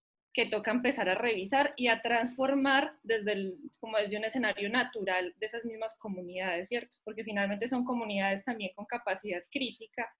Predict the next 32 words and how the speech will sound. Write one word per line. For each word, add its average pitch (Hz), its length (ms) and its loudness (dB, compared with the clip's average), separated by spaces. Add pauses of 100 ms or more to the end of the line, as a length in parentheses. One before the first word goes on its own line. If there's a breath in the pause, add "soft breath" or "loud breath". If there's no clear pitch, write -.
(340)
y 208 100 -8
con 196 220 -2
forma 202 320 2
de, 214 260 0
con 214 260 -10
posibilidades 190 600 0
de 208 100 -2
transformación 185 800 -8
de 185 80 -6
sus 220 180 -10
tradiciones, 190 840 0 (460)
pero 220 200 0
no 214 200 -4
puede 226 160 2
ser 226 140 -2
un 233 140 -2
asunto 233 400 -2
externo, 247 840 0
ni 220 200 -6
impuesto, 247 600 2
ni 214 260 -2
como 196 300 -6
proponiendo 185 580 -4
unas 208 200 -2
alternativas 185 920 -4
que 202 120 -4
son 196 160 -4
las 196 180 -6
que 196 80 -8
aquí 190 220 -12
supuestamente 202 680 -6
propondríamos. 185 880 -4